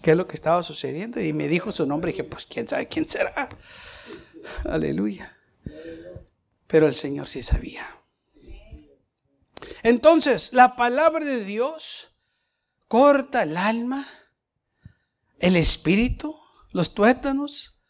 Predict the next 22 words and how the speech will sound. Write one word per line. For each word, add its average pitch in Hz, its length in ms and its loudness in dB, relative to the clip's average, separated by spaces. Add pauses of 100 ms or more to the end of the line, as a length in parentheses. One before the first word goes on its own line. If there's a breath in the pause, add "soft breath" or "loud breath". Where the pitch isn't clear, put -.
(400)
las 196 220 4
coyunturas, 220 720 2
los 226 140 -6
pensamientos, 226 960 0
el 196 120 -8
corazón. 220 340 -6 (220 loud breath)
O 233 100 -2
sea 269 260 0
que 254 160 -4
no 247 140 0
hay 302 140 0
nada 277 440 2
que 240 160 2
la 214 220 0
palabra 233 460 -2
de 202 180 -4
Dios 233 480 -6
no 180 120 -6
impacte. - 1000 -12 (1700)
Porque 160 320 0
está 151 300 -4
viva. - 680 -12